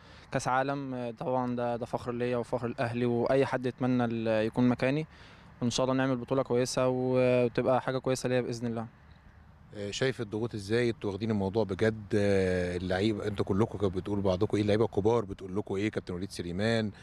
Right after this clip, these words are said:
Speaker 2: آه، كابتن رامي ربيعة، كابتن، آه، قفشة، حسين الشحات، كنتوا بيقولوا لكم ايه اللعيبة الكبار؟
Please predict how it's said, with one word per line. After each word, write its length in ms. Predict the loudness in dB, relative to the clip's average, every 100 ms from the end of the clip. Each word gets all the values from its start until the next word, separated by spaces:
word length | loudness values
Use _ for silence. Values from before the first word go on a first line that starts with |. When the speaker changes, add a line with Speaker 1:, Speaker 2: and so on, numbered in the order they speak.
| -20 -12 -4
Speaker 2:
آه، 160 | -2 -2
كابتن 220 | -2 0
رامي 200 | 2 2
ربيعة، 600 | 2 4 4 4 4 2
كابتن، 280 | -2 -12 -4
آه، 220 | -2 -2
قفشة، 260 | -4 -4 -6
حسين 200 | -4 -6
الشحات، 520 | -4 -4 0 0 0
كنتوا 160 | -6 -6
بيقولوا 260 | 0 2 2
لكم 160 | 0
ايه 100 | -2
اللعيبة 240 | 0 0 -2
الكبار؟ 360 | -4 -8 -8